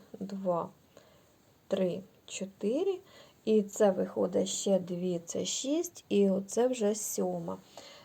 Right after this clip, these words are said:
Це воно все на чарівниці добра. Я думаю, що вони підуть на З С У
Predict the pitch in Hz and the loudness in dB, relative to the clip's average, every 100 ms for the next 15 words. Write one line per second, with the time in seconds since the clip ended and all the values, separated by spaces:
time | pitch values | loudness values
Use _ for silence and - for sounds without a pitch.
0 | _ - 277 311 247 214 202 196 - 240 | _ 4 6 6 4 2 0 -2 -2 2
1 | 285 - 196 196 226 254 247 196 196 190 | 4 2 0 0 0 -4 -4 -2 0 2
2 | 202 226 - 202 190 185 175 175 208 262 | 2 0 -2 -2 -2 -2 -4 -2 -2 0
3 | 247 220 196 202 190 190 214 208 190 185 | 0 0 -2 -2 -2 0 0 -2 -8 -6
4 | 185 202 214 196 196 185 180 175 | -2 -2 -2 -4 -4 -4 -4 -6